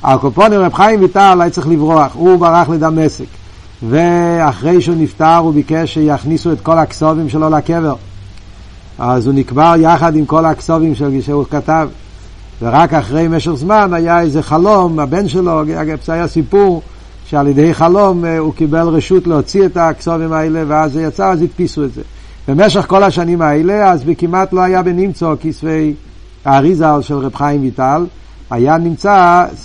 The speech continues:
כספי האריזה כפי שנכתב על רב ישראל סרוג. זאת אומרת, בהתחלה עמק המלך היה יותר מפורסם, אחרי זה לאט לאט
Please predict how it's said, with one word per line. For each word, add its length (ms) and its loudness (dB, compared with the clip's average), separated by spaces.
כספי 580 -2
האריזה 400 0
כפי 240 -6
שנכתב 440 -4
על 160 -4
רב 100 -2
ישראל 340 -4
סרוג. 400 0
זאת 100 -14
אומרת, 120 -6
בהתחלה 400 0
עמק 280 -2
המלך 400 0
היה 220 -2
יותר 200 -4
מפורסם, 480 -8
אחרי 380 0
זה 140 2
לאט 260 2
לאט 260 2